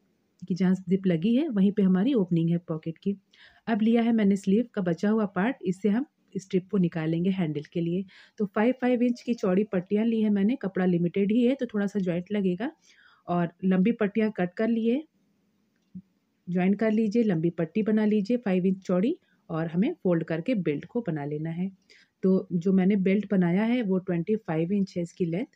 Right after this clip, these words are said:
देखिए दो बेल्ट मैंने बनाया हुआ है और जोड़ पड़ा हुआ है इसमें, तो ट्वेंटी फ़ाइव इंच इसकी लेंथ है। तो इस तरीके से दो हैंडल हो गए, हाफ हाफ इंच ऐसे फोल्ड कर लीजिए।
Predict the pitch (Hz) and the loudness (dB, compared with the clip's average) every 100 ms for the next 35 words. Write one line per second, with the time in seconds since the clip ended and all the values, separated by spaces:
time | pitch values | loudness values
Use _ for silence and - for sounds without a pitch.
0 | _ - 170 175 156 165 190 190 196 185 | _ -10 -6 -6 -4 -4 -2 0 0 0
1 | 180 165 156 160 190 185 185 254 - _ | -2 -4 -6 -4 -2 -2 -4 -6 -10 _
2 | _ _ - 165 165 160 208 233 208 208 | _ _ -6 -6 -4 0 0 2 0 0
3 | 208 190 185 202 247 311 - 185 175 214 | 2 2 0 -2 -4 -6 -4 -2 0 -2
4 | 190 190 202 220 190 - 185 156 151 165 | 0 0 0 -2 -6 -4 -4 -4 -6 -8
5 | 240 311 _ _ _ _ _ _ _ _ | -8 -10 _ _ _ _ _ _ _ _
6 | _ _ _ _ _ _ 185 190 202 185 | _ _ _ _ _ _ -2 0 0 0
7 | 185 196 208 165 190 185 165 190 208 208 | 0 -2 -2 0 2 2 2 0 0 0
8 | 220 220 175 165 165 170 165 160 160 165 | -2 -2 -4 -4 -4 -4 -6 -8 -8 -8
9 | - 196 214 196 180 170 220 | -2 -2 0 0 0 0 -2